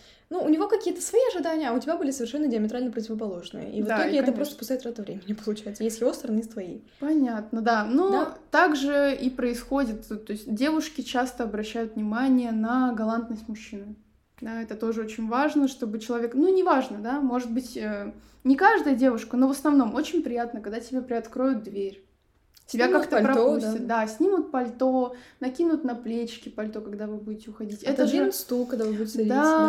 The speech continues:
Speaker 1: да.
Speaker 2: это все просто признаки внимания, опять же, культуры, какого-то этикета.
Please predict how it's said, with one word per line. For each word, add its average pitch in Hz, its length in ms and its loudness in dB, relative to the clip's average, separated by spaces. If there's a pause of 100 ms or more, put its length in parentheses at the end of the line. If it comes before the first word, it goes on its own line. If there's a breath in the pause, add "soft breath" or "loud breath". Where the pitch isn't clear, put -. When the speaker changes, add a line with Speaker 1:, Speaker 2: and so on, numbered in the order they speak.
Speaker 1:
да. 285 60 2
Speaker 2:
это 302 180 -2
все 311 460 0
просто 330 640 -2 (180)
признаки 311 480 2
внимания, 294 720 4
опять 254 280 0
же, 214 140 -4
культуры, 302 680 0
какого-то 220 540 -6
этикета. 277 720 -2